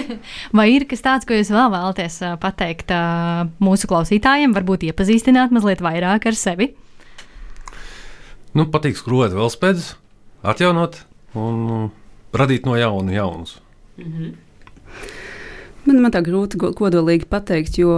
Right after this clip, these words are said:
Speaker 4: es tā kā, kā lai pasaka, izmēģinu daudz dažādas lietas ik pa laikam, tad šobrīd mani vējš ir aizpūts uz Jelgavas tipogrāfiju, kur strādā par projektu vadītāju. Un, ā,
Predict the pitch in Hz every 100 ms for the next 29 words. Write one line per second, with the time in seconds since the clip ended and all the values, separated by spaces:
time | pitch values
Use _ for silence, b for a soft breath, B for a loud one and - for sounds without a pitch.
0 | 165 165 190 175 170 - 165 170 165 160
1 | 160 165 b b b b b b b -
2 | 175 170 180 - 170 175 175 175 175 175
3 | 185 180 175 175 170 - 196 175 190 -
4 | 170 170 170 165 170 - 175 170 170 170
5 | 170 175 175 185 185 - 165 160 175 175
6 | 170 - 247 247 220 214 190 196 - 214
7 | 190 175 175 175 190 175 190 185 175 170
8 | 175 170 170 B B B B B 190 185
9 | 185 185